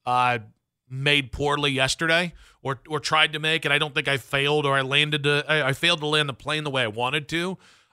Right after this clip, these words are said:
Um, it's easy a Monday after a win against a bad team to say, "Oh, we got all the time in the world for Deshaun." It takes one loss. It's gonna take one loss. And, yeah, I, I, I, let, let me be clear.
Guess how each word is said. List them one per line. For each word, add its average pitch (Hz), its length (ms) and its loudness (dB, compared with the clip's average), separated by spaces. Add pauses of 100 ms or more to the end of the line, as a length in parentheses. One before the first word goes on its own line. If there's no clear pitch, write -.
(180)
Um, 147 500 2 (1040)
it's 170 300 2
easy 160 540 2
a 147 60 0
Monday 165 320 2
after 151 320 2
a 143 60 2
win 131 380 0
against 131 340 -8
a 131 100 -4 (460)
bad 147 440 2
team 117 480 -8
to 139 100 -6
say, 127 480 0 (460)
"Oh, 277 500 6
we 208 80 -2
got 185 160 4
all 170 140 0
the 156 60 -8
time 160 280 0
in 151 40 -6
the 147 60 -4
world 143 240 -2
for 139 140 -10
Deshaun." 113 460 -6
It 147 120 -6
takes 160 240 2
one 143 200 -2
loss. - 340 -12 (100)
It's 139 120 -8
gonna 175 120 0
take 151 240 0 (140)
one 165 320 -2
loss. 113 540 -4 (580)
And, 151 640 0 (260)
yeah, 220 220 2
I, 147 120 4
I, 170 500 0
I, 262 120 2
let, 220 220 0
let 220 140 0
me 254 40 0
be 170 120 -6
clear. 185 320 -2